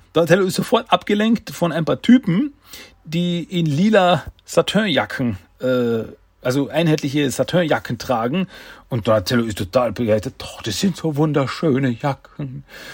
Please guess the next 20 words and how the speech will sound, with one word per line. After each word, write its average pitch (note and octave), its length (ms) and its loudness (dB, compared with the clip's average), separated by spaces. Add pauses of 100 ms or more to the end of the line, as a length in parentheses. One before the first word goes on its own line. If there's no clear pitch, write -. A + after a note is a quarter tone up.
(220)
Und B2+ 260 2
ist A#2+ 240 -4
total, C3 500 2 (100)
äh, C#3 100 -8 (140)
fasziniert C#3+ 520 -2
davon. D3 260 -2
Und C3+ 100 -6
April D3+ 220 -4
erklärt, D3 340 -2
äh, A#2+ 180 -8 (120)
„Was, B2+ 200 -6
die A3+ 120 2
Typen? F4 480 0
Das C3+ 420 -6
ist C3+ 280 -8
der B2 280 2 (120)
Purple D3 320 4
Dragon C3+ 320 2
Technik F3+ 420 0
Club.“ - 340 -2